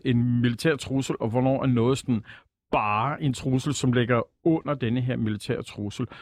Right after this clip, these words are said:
Og der er de, der er de, øh, meget, meget, øh, øh,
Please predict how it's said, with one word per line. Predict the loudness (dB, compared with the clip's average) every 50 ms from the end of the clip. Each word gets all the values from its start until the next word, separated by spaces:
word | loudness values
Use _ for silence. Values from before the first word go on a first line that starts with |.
| -18 -8
Og | -8 -4 0
der | 2 0
er | 2
de, | 0 0 0 0 0 0 -2 -2 -2
der | -2
er | -2
de, | 0 -2 -4 -2 -2 -2 -2
øh, | -2 -4 -4 -4 -6
meget, | -6 -4 0 0 2 2 2
meget, | 2 0 2 2 2 2 2 2 2 0
øh, | 0 0 2 2 0 0 -2 -8 -16 -20 -20 -20 -20 -20 -20 -20 -18 -6 -2
øh, | 0 0 0 0 -2 -4